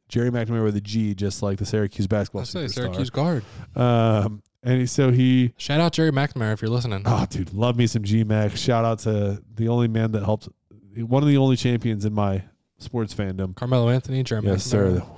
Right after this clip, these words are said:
Speaker 1: Oh, Har-,
Speaker 2: Hakeem
Speaker 1: Hakeem
Speaker 2: Warrick.
Speaker 1: Hakeem Warrick, dude. Craig
Speaker 2: He's a
Speaker 1: Forth.
Speaker 2: Philly guy.
Speaker 1: Craig Forth, the big center. Uh,
Speaker 2: Yeah, Hakeem Warrick, Friend Central.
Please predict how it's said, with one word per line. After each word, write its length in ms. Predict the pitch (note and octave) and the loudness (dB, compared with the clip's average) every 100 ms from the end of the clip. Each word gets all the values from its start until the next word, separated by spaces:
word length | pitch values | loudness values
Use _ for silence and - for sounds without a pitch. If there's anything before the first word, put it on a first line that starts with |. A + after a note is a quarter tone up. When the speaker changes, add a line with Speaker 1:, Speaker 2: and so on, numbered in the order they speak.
| - - | -14 -8
Speaker 1:
Oh, 160 | G#2 F#2 | -4 -4
Har-, 140 | F2+ A2 | -4 -6
Speaker 2:
Hakeem 80 | - A#2 | -2 0
Speaker 1:
Hakeem 180 | A#2 A#2+ | 2 0
Speaker 2:
Warrick. 240 | A#2 C3 B2+ | 0 -2 -2
Speaker 1:
Hakeem 320 | C#3 A2 E2+ | 0 0 2
Warrick, 360 | E3+ B3+ G2+ | 2 2 0
dude. 260 | - C#3 E3 | 2 0 2
Craig 220 | G3 G3+ | 2 2
Speaker 2:
He's 100 | D#3+ | 2
a 20 | |
Speaker 1:
Forth. 140 | B2 A#2+ | 2 4
Speaker 2:
Philly 160 | G3 | 4
guy. 300 | A2 A2 C#3+ - - | 0 -4 -6 -8 -2
Speaker 1:
Craig 240 | D3 D3+ | -2 -2
Forth, 300 | G2 C#3+ E3+ | -2 0 0
the 60 | B2 | 0
big 220 | B2+ B2+ | -2 -2
center. 520 | - A#2+ D3 D#3 - _ | 0 0 2 0 -2 _
Uh, 400 | A2 A2 G#2+ G#2 G2 | -2 0 0 2 2
Speaker 2:
Yeah, 100 | - | 0
Hakeem 260 | G#2 C#3+ | -2 -6
Warrick, 200 | D3 D3+ | -6 -6
Friend 220 | - B2+ B2 | -8 -10 -8
Central. 360 | C#3+ A2+ A2 | -6 -6 -6